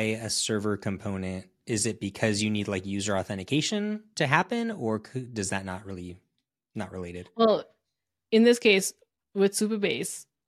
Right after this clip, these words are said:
Speaker 2: as we talked about last episode, we're using a cookie to keep ourselves authenticated.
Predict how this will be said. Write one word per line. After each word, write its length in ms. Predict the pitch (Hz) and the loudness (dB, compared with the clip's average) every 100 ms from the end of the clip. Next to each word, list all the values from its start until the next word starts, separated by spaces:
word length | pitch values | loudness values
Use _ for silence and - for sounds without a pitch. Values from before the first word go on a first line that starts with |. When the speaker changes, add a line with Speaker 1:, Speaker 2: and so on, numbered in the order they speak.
| _ _ _ _ | _ _ _ _
Speaker 2:
as 160 | 190 180 | -4 -2
we 80 | |
talked 220 | 180 180 - | -4 -6 -4
about 220 | 180 170 | -4 -4
last 280 | 170 180 180 | -6 -6 -8
episode, 540 | 180 185 180 170 160 - - - - | -6 -4 0 0 -2 -6 -20 -20 -8
we're 140 | 175 185 | 4 4
using 360 | 180 185 190 | 6 2 0
a 100 | 170 | -2
cookie 580 | - - - 262 294 320 - | -6 -10 -4 -2 -2 -4 -10
to 120 | - 190 | -8 -8
keep 260 | - 180 | -6 -10
ourselves 360 | 175 - 156 185 | -10 -10 -12 -10
authenticated. 800 | 175 170 165 - - 220 233 240 | -12 -12 -14 -12 -4 0 0 -2